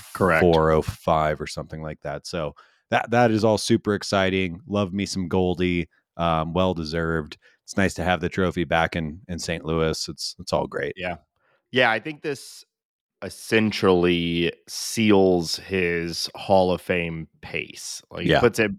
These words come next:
Speaker 1: puts it right back on track. He assumably has several seasons left in the league, and we probably won't get this level of production from him again. But even if he just puts up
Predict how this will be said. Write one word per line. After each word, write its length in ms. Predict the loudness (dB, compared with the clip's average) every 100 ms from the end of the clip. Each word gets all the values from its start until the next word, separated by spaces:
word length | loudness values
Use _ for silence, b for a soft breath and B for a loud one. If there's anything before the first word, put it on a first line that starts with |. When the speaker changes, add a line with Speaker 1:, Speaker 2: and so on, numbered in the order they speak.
| _
Speaker 1:
puts 200 | -4 -2
it 40 | -2
right 320 | 2 0 2
back 320 | 2 2 0
on 500 | -2 0 -2 -4 -8 b b b b
track. 540 | -2 2 4 2 -2 -14 _ _ _ _
He 460 | -8 -4 -2 -2 -6 _ _ _ _
assumably 680 | -6 -2 2 4 6 8 6
has 300 | 6 4 4
several 340 | 4 4 6 4
seasons 540 | 2 -2 2 -2 0
left 380 | 0 0 -2 -20 _
in 180 | 0 2
the 120 | 4
league, 520 | 6 6 6 4 0 b b b _ 0
and 640 | 2 4 4 4 2 -2 -4 _
we 220 | -2 0
probably 500 | 4 4 4 6 6
won't 280 | 6 4 4
get 160 | -2 0
this 180 | 0
level 260 | 2 2 0
of 100 | -2
production 720 | -2 -2 -2 -4 -4 -4 -6 _
from 180 | -10
him 140 | -6 -4
again. 460 | -2 0 2 2
But 180 | 0 -4
even 260 | 0 4 4
if 80 | 2
he 100 | -4
just 240 | -4 -4
puts 240 | -6 -4
up 200 | -4 -4